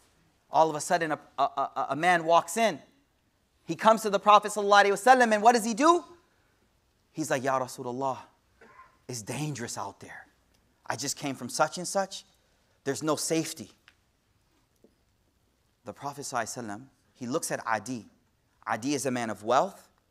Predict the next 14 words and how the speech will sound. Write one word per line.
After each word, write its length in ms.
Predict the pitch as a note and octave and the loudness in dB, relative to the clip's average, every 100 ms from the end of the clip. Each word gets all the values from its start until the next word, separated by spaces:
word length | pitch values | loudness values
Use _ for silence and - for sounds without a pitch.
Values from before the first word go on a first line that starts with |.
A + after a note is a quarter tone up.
| _ | _
His 120 | G#2 - | -8 0
assets 380 | C3+ C3+ B2 | 0 -2 -10
need 100 | B2+ | -10
to 60 | A2 | -12
be 120 | G#2 | -14
protected. 520 | G#2 G2+ A#2+ C3 F3+ - _ _ _ _ _ _ _ _ | -16 -14 -14 -16 -20 -20 _ _ _ _ _ _ _ _
And 340 | C#3 B2+ A#2+ - _ | -2 -2 -4 -8 _
he 160 | - D3 | -16 -14
cares 340 | - G3 G#3 | -4 0 0
about 320 | D#3 A#2+ G#2 | 0 -6 -8
the 140 | - - - | -14 -16 -4
general 380 | F3 F3+ E3 | 0 2 2
welf-, 320 | D#3+ F#3+ F#3+ - | 4 4 2 -6
welfare. 460 | C3+ E3+ E3+ F2+ | -4 -4 -4 -16